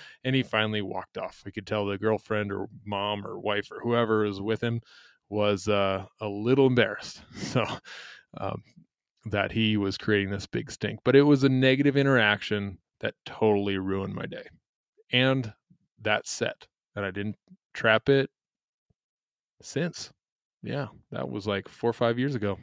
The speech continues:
Haven't trapped it since. So he probably went on to tell a story about this idiot trapping along the river, and I proceed to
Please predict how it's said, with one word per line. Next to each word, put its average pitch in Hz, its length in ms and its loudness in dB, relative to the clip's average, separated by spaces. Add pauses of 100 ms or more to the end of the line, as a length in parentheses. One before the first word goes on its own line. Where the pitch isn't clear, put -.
(120)
Haven't 113 280 0
trapped 123 300 -2
it 123 100 -8
since. 98 400 -8 (1600)
So 147 220 8
he 180 180 6
probably 160 520 10
went 127 200 4
on 127 200 4
to 113 60 -6
tell 131 520 2
a 113 80 -2
story 120 400 4
about 110 380 2
this 107 300 -6
idiot 113 380 0 (340)
trapping 107 400 0
along 107 260 -2
the 104 80 -4
river, 123 400 0 (420)
and 120 100 -4
I 147 180 2 (580)
proceed 95 480 -8
to 101 180 -6